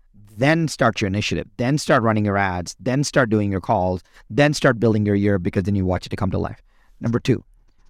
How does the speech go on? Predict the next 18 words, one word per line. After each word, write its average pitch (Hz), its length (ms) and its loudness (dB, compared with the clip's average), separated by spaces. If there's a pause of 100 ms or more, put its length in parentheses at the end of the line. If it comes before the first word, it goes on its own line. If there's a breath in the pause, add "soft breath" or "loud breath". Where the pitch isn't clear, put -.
function 190 520 0
is 131 140 -2
greater 120 260 2
than 101 140 -2
form. 92 340 -6 (320)
You 127 200 -4
get 139 400 0
the 190 80 2
data 123 480 2
first 120 560 0
and 120 200 0
make 113 200 -2
it 117 160 -4
pretty 107 320 -2
second. - 600 -6
Say - 120 0
it 117 80 2
again. 92 200 -6